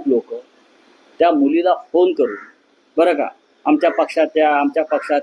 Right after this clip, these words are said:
या, आमच्या पक्षात या." त्यांना लाज वाटली पाहिजे. हा, एका घरामध्ये तुम्ही, जिने आपला पती गमावलाय, ज्याने आपला मुलगा गमावलाय, त्या घरामध्ये तुम्ही अशी कृत्य करताय.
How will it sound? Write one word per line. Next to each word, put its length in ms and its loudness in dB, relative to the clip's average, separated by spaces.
या, 120 0
आमच्या 260 -4
पक्षात 440 -2
या." 80 -4
त्यांना 160 2
लाज 280 2
वाटली 260 0
पाहिजे. 320 -6
हा, 140 0
एका 260 0
घरामध्ये 560 0
तुम्ही, 300 -2
जिने 160 0
आपला 480 0
पती 260 2
गमावलाय, 520 0
ज्याने 200 2
आपला 220 0
मुलगा 380 0
गमावलाय, 440 -6
त्या 120 2
घरामध्ये 480 -2
तुम्ही 260 0
अशी 140 -2
कृत्य 380 -2
करताय. 420 0